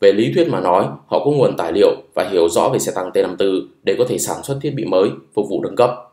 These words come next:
Một khía cạnh thứ hai mà Séc đang hướng tới, đó là nâng cấp xe bọc thép cũ và cung cấp xe bọc thép thế hệ mới cho Việt Nam. Về nâng cấp xe bọc thép cũ, có thể thứ mà họ và ta hướng đến, đó là việc cải tiến các xe chiến đấu bộ binh B M P một cũng như xe bọc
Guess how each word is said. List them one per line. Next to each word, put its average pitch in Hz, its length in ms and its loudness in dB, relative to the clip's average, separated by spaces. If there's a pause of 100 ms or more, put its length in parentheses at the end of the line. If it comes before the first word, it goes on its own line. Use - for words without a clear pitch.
(720)
Một 131 160 2
khía 156 120 6
cạnh 160 220 4
thứ 147 120 2
hai 156 200 4
mà 107 80 4
Séc 147 200 0
đang 123 140 0
hướng 123 180 0
tới, 123 260 4 (200)
đó 143 140 4
là 123 60 2
nâng 131 200 2
cấp 160 100 0
xe 131 140 -2
bọc - 180 0
thép 135 180 -2
cũ 147 420 0
và - 160 2
cung 139 160 2
cấp 160 120 2
xe 127 180 0
bọc - 140 -4
thép 135 200 0
thế 135 120 2
hệ 143 80 4
mới 110 200 2
cho 107 100 -4
Việt 85 120 -4
Nam. 90 300 2 (840)
Về 147 160 8
nâng 170 180 6
cấp 208 120 6
xe 180 160 4
bọc 123 160 4
thép 175 180 2
cũ, 202 320 4 (100)
có 165 160 4
thể 87 360 4 (140)
thứ 156 160 4
mà 147 120 2
họ 110 240 2
và 98 60 0
ta 113 140 0
hướng 113 260 2
đến, 110 340 4 (100)
đó 151 160 4
là 131 60 2
việc 110 180 4
cải 90 180 2
tiến 110 200 0
các 143 100 0
xe 113 220 0
chiến - 120 2
đấu 117 120 4
bộ 117 160 0
binh 117 220 -6
B 123 40 8 (100)
M 104 60 0 (100)
P 104 140 2
một 101 180 6 (280)
cũng 143 160 0
như 139 80 2
xe 139 180 0
bọc 90 100 0